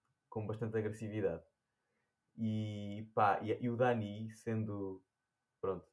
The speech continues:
tendo aquele problema que todos os jogadores que vêm da formação da Académica têm, eh, acho, acho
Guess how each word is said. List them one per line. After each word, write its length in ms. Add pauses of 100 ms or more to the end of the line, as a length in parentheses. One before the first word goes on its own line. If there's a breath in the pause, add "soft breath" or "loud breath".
(160)
tendo 140
aquele 240
problema 580 (100)
que 100
todos 400
os 100
jogadores 340
que 80
vêm 140
da 80
formação 360
da 60
Académica 460
têm, 380 (760)
eh, 1120 (300)
acho, 360 (300)
acho 220